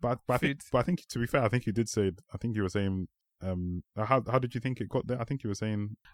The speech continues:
Speaker 2: I think one of the women on the hospita-, hospitality side said she had put it on the table, but I don't know why she'd put it on the table and, like, leave it.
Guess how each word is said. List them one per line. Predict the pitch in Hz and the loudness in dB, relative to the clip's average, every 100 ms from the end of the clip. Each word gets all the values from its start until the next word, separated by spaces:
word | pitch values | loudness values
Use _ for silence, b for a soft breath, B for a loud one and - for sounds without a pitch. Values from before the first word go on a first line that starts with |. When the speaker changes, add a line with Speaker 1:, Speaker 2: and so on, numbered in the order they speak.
| b | b
Speaker 2:
I | - | 2
think | 311 226 | 4 6
one | 240 254 | 6 6
of | 226 | 6
the | 202 185 175 - | 6 6 6 2
women | 202 190 | 2 2
on | 165 | 2
the | 175 | 2
hospita-, | 185 - 196 185 180 | 2 2 -2 -4 -8
hospitality | - 208 - - 185 185 | -2 0 2 2 0 0
side | 175 160 | 0 0
said | - 175 | 0 -2
she | - 190 | -2 -2
had | 170 - | -2 -4
put | 180 - | -6 -4
it | |
on | 165 | -4
the | 165 | -4
table, | - 170 185 254 _ _ - | -2 0 0 -4 _ _ -2
but | 165 | 2
I | |
don't | 185 254 | 4 6
know | |
why | 220 | 6
she'd | 190 - - | 4 -2 -2
put | 202 | 0
it | 175 | 0
on | 160 | -2
the | |
table | - 165 151 | -2 -2 0
and, | 147 143 | -2 -4
like, | 135 | -8
leave | 160 156 170 165 | -8 -4 -2 0
it. | 127 123 | 0 -2